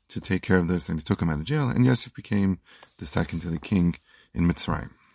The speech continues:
In this story, we see a, a different Yosef than we saw at the end of last Parsha. At the end of last Parsha,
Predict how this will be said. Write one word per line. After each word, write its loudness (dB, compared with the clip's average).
In 6
this 2
story, 2
we 0
see 0
a, -2
a -6
different 4
Yosef 2
than -4
we -2
saw -2
at -4
the -2
end 2
of -2
last -4
Parsha. -8
At -16
the -4
end 0
of -2
last -2
Parsha, -4